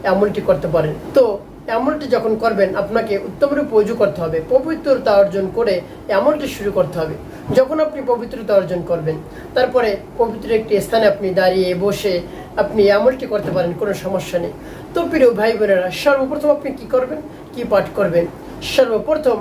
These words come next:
আপনার জীবনের গুনার কথা স্মরণ করে আপনি আল্লাহ রাব্বুল আলামিনের কাছে ক্ষমা চাইবেন,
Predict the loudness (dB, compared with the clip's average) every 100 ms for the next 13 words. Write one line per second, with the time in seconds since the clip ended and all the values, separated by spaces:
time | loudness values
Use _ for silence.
0 | -2 0 0 0 0 2 2 4 4 4
1 | 0 -2 2 2 2 4 2 2 -4 -14
2 | -4 -2 0 2 2 0 -4 -2 2 2
3 | 2 0 -4 0 2 2 0 0 -4 0
4 | -4 -4 -14 -16 -2 2 2 2 0 0
5 | -4